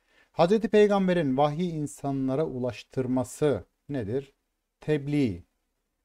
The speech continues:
Uygulamalı açıklaması ise sevgili arkadaşlar Peygamber Efendimizin konuyu ne yapıyor? Tebyin ediyor, açıklıyor. Kur'an'da bulunmayan bir konuda Hazreti Peygamber'in hüküm koyması nedir? Bu da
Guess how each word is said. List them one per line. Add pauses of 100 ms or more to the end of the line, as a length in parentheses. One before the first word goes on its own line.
(440)
Uygulamalı (100)
açıklaması
ise
sevgili
arkadaşlar
Peygamber
Efendimizin (460)
konuyu
ne
yapıyor? (180)
Tebyin
ediyor, (440)
açıklıyor. (1200)
Kur'an'da
bulunmayan
bir
konuda
Hazreti
Peygamber'in
hüküm
koyması (160)
nedir? (360)
Bu
da